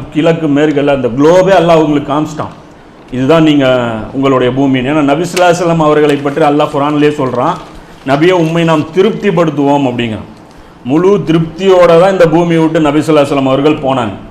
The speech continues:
"நீங்க சங்கடப்படாதீங்க, உங்களை நாம் திருப்திப்படுத்துவேன்"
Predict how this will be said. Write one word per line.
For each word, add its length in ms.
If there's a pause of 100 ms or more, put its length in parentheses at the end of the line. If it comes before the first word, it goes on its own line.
(180)
"நீங்க 300
சங்கடப்படாதீங்க, 680
உங்களை 380
நாம் 280
திருப்திப்படுத்துவேன்" 840